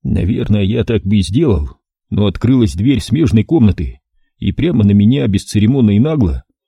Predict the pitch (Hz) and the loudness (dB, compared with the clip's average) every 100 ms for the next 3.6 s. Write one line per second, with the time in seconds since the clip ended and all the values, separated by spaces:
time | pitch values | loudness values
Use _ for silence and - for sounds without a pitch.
0 | _ - 101 - 147 147 120 - - 143 | _ -8 -6 -4 -4 0 -2 -2 -6 -4
1 | 101 95 101 101 - 143 113 110 170 135 | -2 -2 0 -2 0 0 2 2 0 -2
2 | - - _ _ _ - 95 101 156 131 | -6 -12 _ _ _ -6 -2 -2 -2 0
3 | 104 101 185 - 92 67 | 2 0 -2 -4 -6 -8